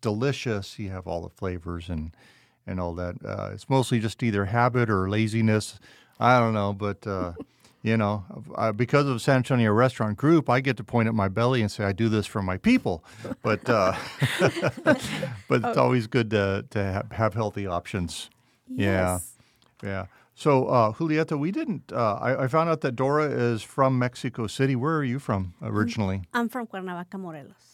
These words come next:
Speaker 1: From where? Say that again?
Speaker 3: Cuernavaca, Morelos.
Speaker 1: Oh, okay. Now, Cuernavaca is just a little bit north of, of Mexico City, isn't it? Kind
Speaker 3: No,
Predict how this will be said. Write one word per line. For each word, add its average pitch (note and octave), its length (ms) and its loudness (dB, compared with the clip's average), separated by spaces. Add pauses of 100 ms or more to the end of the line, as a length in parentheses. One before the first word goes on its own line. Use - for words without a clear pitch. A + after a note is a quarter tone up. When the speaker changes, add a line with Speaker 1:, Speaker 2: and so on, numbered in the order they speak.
(240)
Speaker 1:
From A#2+ 200 2
where? C#3 200 8
Say D3+ 180 2
that D#3 140 -2
again? F#3+ 380 2
Speaker 3:
Cuernavaca, G3+ 760 -2
Morelos. G3+ 360 -8
Speaker 1:
Oh, A2+ 340 4
okay. C3+ 300 0
Now, A#2+ 120 2
Cuernavaca D3 640 0
is A#2 200 0
just - 320 -6
a D3+ 40 -4
little D3+ 180 2
bit C3 100 0
north C3 360 0
of, A2 200 2
of G#2+ 180 -2
Mexico G#2+ 320 -2
City, F#2+ 300 -2
isn't B2 180 -2
it? - 140 -8
Kind C#3+ 180 4
Speaker 3:
No, A3+ 160 4